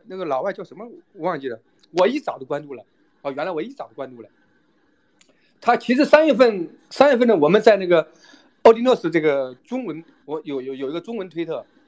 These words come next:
那个，那个，那个创建者是澳大利亚的华人，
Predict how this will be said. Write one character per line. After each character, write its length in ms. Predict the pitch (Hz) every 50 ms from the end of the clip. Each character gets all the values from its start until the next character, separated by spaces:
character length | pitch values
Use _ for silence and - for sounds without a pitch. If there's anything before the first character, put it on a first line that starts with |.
| _ _ _ _ _ _ _ _ _ _ _ _ _ _ _ _ _ _
那 140 | - 180 196
个， 180 | 185 175 165 160 _ _ _ -
那 160 | 165 208 190
个， 60 | 180
那 160 | 180 190 180 160
个 200 | 160 151 147 143
创 240 | _ - 254 214
建 140 | 214 226 202
者 80 | 160 156
是 140 | 151 - 226
澳 160 | 185 180 180
大 140 | 185 170 170
利 100 | 190 208
亚 160 | 220 196 -
的 120 | 117 107 - _ _
华 220 | - 135 131 160
人， 200 | 143 123 113 117